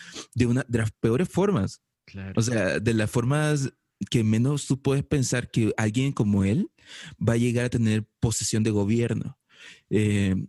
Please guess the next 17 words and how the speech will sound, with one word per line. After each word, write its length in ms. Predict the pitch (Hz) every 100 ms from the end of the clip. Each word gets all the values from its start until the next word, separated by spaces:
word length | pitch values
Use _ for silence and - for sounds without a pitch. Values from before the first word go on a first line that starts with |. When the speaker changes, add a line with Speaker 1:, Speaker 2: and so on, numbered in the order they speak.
| -
Speaker 1:
y 200 | 131 131
así 220 | 120 170
mismo 420 | 196 214 196 156
vas 220 | 143 151
a 220 | 175 123 101
contemplar 520 | - 127 120 104 131
en 100 | 151
toda 180 | 160 160
la 100 | 143
Escritura, 640 | - - - 160 113 127 - - - - - _ - - _ -
eh, 260 | 127 120 -
un 200 | 147 135
David, 500 | 117 107 113 110 95 - - - - - -
como 320 | 113 131 151
un 160 | 151
niño 600 | 147 151 143 123 110 104
ahí, 400 | 101 107 127 135